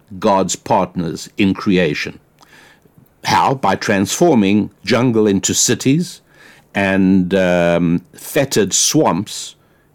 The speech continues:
into fertile fields. That's, that's what we're supposed to be doing. And when that becomes part of our religious obligation,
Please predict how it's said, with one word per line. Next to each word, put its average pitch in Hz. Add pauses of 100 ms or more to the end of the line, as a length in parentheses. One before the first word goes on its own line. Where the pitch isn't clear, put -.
into 110
fertile 98
fields. - (500)
That's, -
that's 120
what 135
we're 120 (260)
supposed 123
to -
be 127
doing. 143 (480)
And 110
when 117
that 139
becomes 151
part 196
of 110
our 107
religious 104
obligation, 107